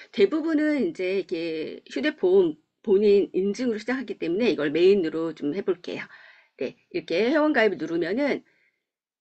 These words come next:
이용 중인 통신사를 선택한 후에 그 다음에 이제 절차로 넘어가는데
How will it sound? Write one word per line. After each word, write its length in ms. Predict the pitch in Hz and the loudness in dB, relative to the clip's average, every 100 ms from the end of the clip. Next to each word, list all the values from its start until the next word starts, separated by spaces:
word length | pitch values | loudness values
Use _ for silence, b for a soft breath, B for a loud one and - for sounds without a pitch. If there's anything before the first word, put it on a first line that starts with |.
| _ _ _ _ | _ _ _ _
이용 300 | 208 226 254 | 0 2 2
중인 340 | 190 214 277 | 0 -2 -2
통신사를 600 | 277 339 339 320 302 262 | -2 -2 -2 -2 -2 -4
선택한 680 | 254 277 269 269 285 262 262 | -4 -4 -6 -8 -6 -2 -2
후에 680 | 254 202 175 214 285 330 349 _ _ _ | 0 0 0 0 0 0 -2 _ _ _
그 140 | - 180 | -14 -4
다음에 360 | 254 294 269 | -2 0 0
이제 180 | 202 151 | 0 -2
절차로 500 | 156 - 185 170 185 | -6 -8 -8 -4 -2
넘어가는데 880 | 160 147 175 - 147 143 226 254 160 | -2 -2 -4 -6 -6 -4 0 0 0